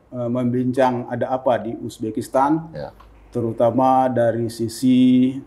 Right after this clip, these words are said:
Speaker 1: eh, kehidupan umat Islam,
Speaker 2: Hmm.
Speaker 1: masuk sejarah, eh, Islam.
Speaker 2: Ya.
Speaker 1: Karena secara umum kalau kita bicara tentang Islam, kita
Speaker 2: Hmm.
Speaker 1: bicara Timur Tengah.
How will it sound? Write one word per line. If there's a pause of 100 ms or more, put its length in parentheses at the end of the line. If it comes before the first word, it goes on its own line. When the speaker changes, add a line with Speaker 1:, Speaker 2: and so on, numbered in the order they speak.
(180)
Speaker 1:
eh,
kehidupan
umat
Islam,
Speaker 2:
Hmm.
Speaker 1:
masuk
sejarah, (640)
eh,
Islam.
Speaker 2:
Ya. (720)
Speaker 1:
Karena (720)
secara
umum
kalau
kita
bicara
tentang
Islam,
kita
Speaker 2:
Hmm.
Speaker 1:
bicara
Timur
Tengah.